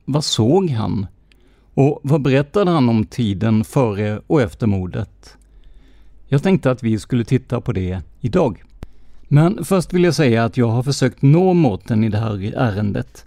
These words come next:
men inte fått någon återkoppling. Kanske hamnade meddelandet i skräpposten,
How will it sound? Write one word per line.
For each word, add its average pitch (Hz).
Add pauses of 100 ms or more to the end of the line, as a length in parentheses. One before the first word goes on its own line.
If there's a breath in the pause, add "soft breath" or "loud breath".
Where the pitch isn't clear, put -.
(120 soft breath)
men 113
inte 113
fått -
någon 131
återkoppling. 135 (840 soft breath)
Kanske 131
hamnade 123
meddelandet 120
i 120
skräpposten, 135